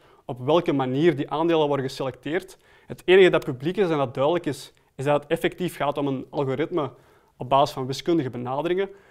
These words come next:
Maar het is natuurlijk zo, als je zo'n strategie hebt gevonden, dan wil je die met niemand delen en dat is hier ook het geval. Dus bijvoorbeeld zowel huidige werknemers als voormalige werknemers, die worden contractueel verplicht om niets te mogen zeggen over hoe dat er eigenlijk in dat, in dat fonds aan toe gaat.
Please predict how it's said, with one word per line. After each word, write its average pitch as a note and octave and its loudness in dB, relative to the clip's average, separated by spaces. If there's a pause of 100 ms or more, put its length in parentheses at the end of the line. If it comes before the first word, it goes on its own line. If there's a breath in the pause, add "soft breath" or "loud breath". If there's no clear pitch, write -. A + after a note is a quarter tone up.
(140 loud breath)
Maar C#3+ -6
het D#3+ -6
is - -14
natuurlijk E3+ 0
zo, F3+ 0
als D3+ -2
je D3 -8
zo'n C#3 -4
strategie D3+ -4
hebt F3 0
gevonden, D3+ -4 (280 loud breath)
dan C3+ -2
wil D3+ 4
je D3 2
die C#3 0
met C3 -2
niemand C#3 0
delen C#3+ -2
en - -8
dat C3 0
is B2+ -8
hier C3+ -2
ook C#3 -4
het C3+ -8
geval. B2+ -6 (260 soft breath)
Dus C#3 -6
bijvoorbeeld E3 4
zowel D#3 2 (140)
huidige D3+ 2
werknemers D#3+ 0
als - -8
voormalige C#3 -2
werknemers, D#3 -4 (200 soft breath)
die C#3 -4
worden C#3 0
contractueel D#3+ -2
verplicht D#3+ -6
om C3 -4
niets C#3+ -6
te D#3 -6
mogen C#3 -2
zeggen C3+ -8 (320 soft breath)
over C3 -6
hoe C3 -6
dat C#3 -4
er C#3 -6
eigenlijk C3 -2
in C3 -6
dat, C3 -8
in C3 -8
dat C3 -8
fonds C#3+ -8
aan B2 -10
toe C#3 -8
gaat. - -10